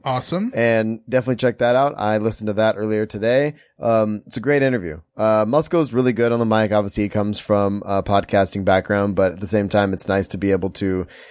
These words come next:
Speaker 2: hear his, um, very matter-of-fact, uh, way of not saying things sometimes. And
Speaker 1: <laughs>
Speaker 2: he's really good at it, but at the same time, he's like, "Look, um,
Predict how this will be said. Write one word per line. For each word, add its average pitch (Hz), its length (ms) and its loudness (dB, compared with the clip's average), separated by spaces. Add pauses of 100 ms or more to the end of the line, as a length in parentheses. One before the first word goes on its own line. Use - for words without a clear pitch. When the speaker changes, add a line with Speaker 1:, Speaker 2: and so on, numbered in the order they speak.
(120)
Speaker 2:
hear 147 240 2
his, 123 320 0
um, 104 480 0 (220)
very 180 200 0
matter-of-fact, 151 680 0 (100)
uh, 120 300 2
way 127 200 2
of 117 120 0
not 117 280 0 (120)
saying 147 320 -2
things 85 240 -6
sometimes. 80 520 -10
And 113 300 2 (200)
Speaker 1:
<laughs> - 60 -10
Speaker 2:
he's 160 180 0
really 214 180 2
good 160 200 2
at 175 160 4
it, 180 120 0
but 135 100 0
at 127 60 0
the 123 60 -4
same 135 240 2
time, 139 360 2
he's 120 240 0
like, 123 140 2
"Look, 143 280 0 (100)
um, 107 520 0